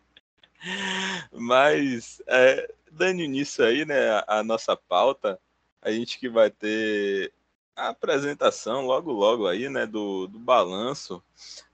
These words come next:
E queria trazer aqui o Alexandre pra falar um pouquinho sobre a finança do Bahia, né, de forma um pouquinho mais resumida, né, obviamente. As finanças do Bahia nesse, nesses últimos anos aí, na, na,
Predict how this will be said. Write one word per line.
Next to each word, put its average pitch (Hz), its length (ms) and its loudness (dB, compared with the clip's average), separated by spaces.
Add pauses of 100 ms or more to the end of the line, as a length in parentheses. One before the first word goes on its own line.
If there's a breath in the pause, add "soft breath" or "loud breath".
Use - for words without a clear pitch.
(140)
E 110 1080 -4 (200)
queria 175 280 2
trazer 160 300 2
aqui 139 180 0
o 131 60 4
Alexandre 127 600 0
pra 123 120 -4
falar 117 260 0
um 120 80 -4
pouquinho 131 540 -6
sobre 110 800 -4
a 170 160 -4
finança 139 640 0
do 123 100 -6
Bahia, 117 520 2
né, 135 180 -6 (320)
de - 60 -20
forma 117 240 -2
um 113 80 -8
pouquinho 110 340 -6
mais 104 200 0
resumida, 104 600 -4
né, 120 180 -4
obviamente. 92 760 -6 (420)
As 131 160 0
finanças 117 540 -4
do 107 80 -10
Bahia 107 480 2
nesse, 95 720 -8 (120)
nesses 170 400 -2
últimos 120 460 -2
anos 107 320 -2
aí, 90 300 0
na, 82 400 -2
na, - 380 -10